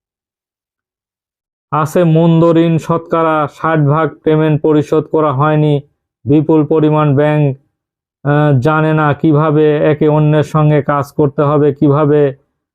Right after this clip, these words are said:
কাস্টমারের সঙ্গে ডিল করতে হবে এবং আরও অনেক কিছু। ফলে আমরা এই কা-, প্রায় অকার্যকর একটি অর্থনৈতিক ব্যবস্থা পেয়েছি। সেখান থেকে আমরা ব্যাংকিং সিস্টেমকে আবার নতুন করে গড়ে তুলতে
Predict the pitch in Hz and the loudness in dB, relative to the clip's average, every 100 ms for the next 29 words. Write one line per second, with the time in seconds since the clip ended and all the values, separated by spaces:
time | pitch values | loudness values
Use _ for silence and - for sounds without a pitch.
0 | _ 147 151 - 156 151 147 - 151 151 | _ -6 -6 -2 0 0 0 0 0 2
1 | 143 135 156 139 151 - 147 139 143 151 | 2 2 2 0 -2 -2 -2 0 0 2
2 | 143 120 _ _ _ 135 143 156 151 139 | 0 -4 _ _ _ 0 2 2 0 0
3 | 135 - _ _ _ _ 131 147 160 156 | -4 -10 _ _ _ _ -6 -2 0 0
4 | 156 156 156 151 - 123 104 - 156 156 | 0 -2 -2 -4 0 -2 -2 -4 -2 0
5 | 160 156 151 156 151 139 131 _ _ 147 | 2 0 0 0 0 -4 -8 _ _ -2
6 | 151 151 151 82 143 - _ _ _ _ | -2 -2 -4 -4 -8 -14 _ _ _ _
7 | _ - 160 156 151 151 151 _ - 160 | _ -6 -4 -2 -2 -4 -8 _ -6 -6
8 | 165 160 151 156 160 156 156 156 156 151 | -2 -2 0 0 0 0 -2 -2 -2 0
9 | 147 - 156 156 156 139 147 147 151 160 | -2 -2 0 0 0 0 0 0 -2 -4
10 | 147 156 151 147 156 156 160 _ _ _ | -4 0 -2 0 0 0 -4 _ _ _
11 | _ _ _ - 160 156 180 160 160 165 | _ _ _ -4 -2 0 0 0 -2 0
12 | 160 156 139 143 165 151 170 147 - 156 | 0 0 0 0 -2 -2 -2 -2 -2 -4
13 | - 156 147 160 147 147 151 147 156 160 | -2 -2 0 0 0 0 0 0 0 0
14 | 151 147 151 147 135 147 151 143 151 139 | 0 2 2 0 0 0 0 0 -2 0
15 | 156 147 139 | 0 0 -2